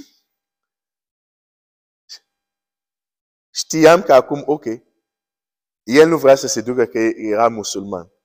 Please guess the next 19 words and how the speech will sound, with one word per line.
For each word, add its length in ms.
Deci 300
acum 500
mă 160
aflu 300
într-o 220
împrejurare 800
unde 260
sunt 360
închis 760
pentru 240
cel 300
puțin 380
o 100
oră 340
într-o 360
baie 440
cu 140
un 100
musulman. 580